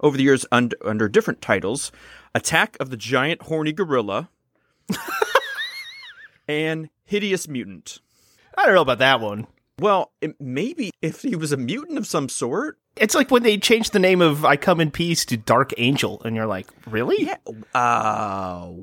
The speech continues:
Speaker 2: How does that apply? I don't see Jessica Alba anywhere.
Speaker 1: Is that a bad thing?
Speaker 2: Uh, d-, well, uh,
Speaker 1: What, what,
Speaker 2: she
Speaker 1: what do you
Speaker 2: was
Speaker 1: think? Do you think
Speaker 2: good in Sin City, but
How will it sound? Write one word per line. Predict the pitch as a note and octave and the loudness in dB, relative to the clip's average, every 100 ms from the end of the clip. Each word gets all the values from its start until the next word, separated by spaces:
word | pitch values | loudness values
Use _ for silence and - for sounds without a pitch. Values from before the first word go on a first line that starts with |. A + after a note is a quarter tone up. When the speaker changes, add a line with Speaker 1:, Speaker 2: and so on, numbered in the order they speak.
| F#2+ - | -14 -2
Speaker 2:
How | D3+ | 0
does | D4+ - | 0 2
that | E3+ | 4
apply? | D4+ - F4+ A4 G#4 - _ _ | 4 0 -2 -2 -4 -6 _ _
I | - | 0
don't | G4 | 0
see | - | -2
Jessica | D#3+ D#3+ G3 F#3+ | 0 0 4 4
Alba | E3 A3+ C4 | 4 4 4
anywhere. | C4 F#4+ B2+ G2 - - _ _ | 4 4 2 0 -6 -12 _ _
Speaker 1:
Is | A#2 | 0
that | A2+ | 0
a | |
bad | F2+ C#3+ A3 A3 | 4 2 2 -2
thing? | - A#3 A3+ A3+ A3+ A3+ B3 A3 _ _ - C4 | -2 -2 -2 -4 -6 -6 -8 -12 _ _ -12 -4
Speaker 2:
Uh, | D#3+ E3+ D#3+ D3+ D3+ D3 | -2 0 0 2 4 4
d-, | D#3 _ | 0 _
well, | G3 G3 G#3 C4 C#4+ C#4 C#4 _ - - _ _ _ _ - | 2 6 6 4 0 -2 -6 _ -20 -20 _ _ _ _ -12
uh, | E3+ E3 D#3+ D#3 | -10 -8 -6 0
Speaker 1:
What, | D#3+ | 4
what, | F3+ | 4
Speaker 2:
she | F#3 - | 4 4
Speaker 1:
what | - | 4
do | |
you | G#3+ | 4
Speaker 2:
was | |
Speaker 1:
think? | G3 A#2 - | 4 2 2
Do | E3+ | 0
you | |
think | C#4 E4 F#4 | 4 6 8
Speaker 2:
good | |
in | C#4+ | 6
Sin | - C4+ A3 | 6 6 6
City, | G3+ - - G#3+ F3+ A2+ G#2+ G2+ | 6 4 6 6 6 4 4 2
but | G#2+ A2 G#2+ G#2+ G#2+ G#2+ G#2 | 2 4 6 6 6 4 2